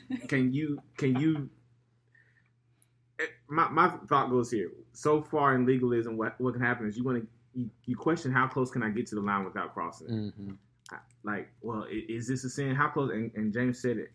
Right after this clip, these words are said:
Speaker 1: How do we glorify God? How do we stir the affections of God versus trying to get so close to sin's line to where we don't overcome it? Oh,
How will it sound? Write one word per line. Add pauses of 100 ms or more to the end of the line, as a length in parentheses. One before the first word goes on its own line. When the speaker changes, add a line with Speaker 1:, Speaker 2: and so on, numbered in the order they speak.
Speaker 1:
How
do
we
glorify
God?
How
do
we
stir
the
affections
of
God (180)
versus
trying
to
get
so
close
to
sin's
line (480)
to
where
we
don't
overcome
it? (380)
Oh,